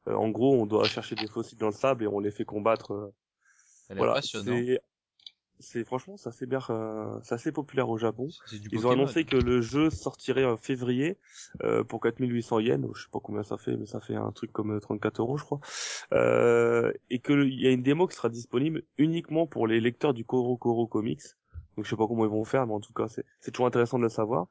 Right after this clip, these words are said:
Speaker 2: Ils vont sûrement mettre
Speaker 1: Euh,
Speaker 2: un
Speaker 1: ils ont
Speaker 2: code dedans, à mon avis, hein, qui sera disponible
Speaker 1: Ouais, mais
Speaker 2: sur Internet deux jours après ou même deux jours
Speaker 1: Exactement,
Speaker 2: avant.
Speaker 1: ouais.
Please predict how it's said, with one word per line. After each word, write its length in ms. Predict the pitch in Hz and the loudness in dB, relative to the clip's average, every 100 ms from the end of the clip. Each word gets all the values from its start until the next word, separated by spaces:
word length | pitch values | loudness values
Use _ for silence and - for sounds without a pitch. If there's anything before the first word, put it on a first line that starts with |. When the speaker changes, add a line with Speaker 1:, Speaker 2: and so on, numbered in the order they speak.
| - | -10
Speaker 2:
Ils 80 | 117 | -8
vont 60 | |
sûrement 280 | 113 123 127 | -4 -2 2
mettre 160 | 120 113 | 4 4
Speaker 1:
Euh, 60 | |
Speaker 2:
un 60 | 117 | 2
Speaker 1:
ils 100 | 120 | 6
ont 40 | |
Speaker 2:
code 220 | 127 127 | 6 6
dedans, 500 | 107 101 98 104 107 | 2 -4 -4 -6 -4
à 20 | 101 | -6
mon 60 | 98 | -8
avis, 300 | 95 101 98 | -8 -8 -8
hein, 100 | 104 | -6
qui 120 | - | -6
sera 380 | - 117 110 107 | 2 4 6 4
disponible 260 | 104 120 | 4 4
Speaker 1:
Ouais, 60 | 123 | 4
mais 60 | |
Speaker 2:
sur 120 | 107 113 | 2 -2
Internet 460 | 107 110 113 117 | 0 0 0 0
deux 120 | 110 | -2
jours 220 | 104 107 107 | -2 2 2
après 240 | 104 135 | 2 0
ou 80 | 123 | 2
même 220 | 110 101 | 0 0
deux 120 | 110 | 0
jours 140 | 110 107 | 2 4
Speaker 1:
Exactement, 420 | 104 117 123 | 4 4 0
Speaker 2:
avant. 40 | |
Speaker 1:
ouais. 60 | 107 | -2